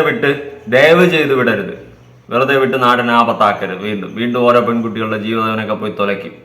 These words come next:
ഉം? എടാ, നിനക്കൊക്കെ പറ്റത്തില്ലെങ്കിൽ എന്തിനാടാ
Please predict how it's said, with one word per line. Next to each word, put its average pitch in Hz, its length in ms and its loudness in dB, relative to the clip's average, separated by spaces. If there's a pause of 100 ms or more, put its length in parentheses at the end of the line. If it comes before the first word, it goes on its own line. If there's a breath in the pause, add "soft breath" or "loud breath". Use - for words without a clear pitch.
(480)
ഉം? 139 100 -6 (640)
എടാ, 123 180 0
നിനക്കൊക്കെ 135 440 0 (720)
പറ്റത്തില്ലെങ്കിൽ 123 680 -4
എന്തിനാടാ 131 420 0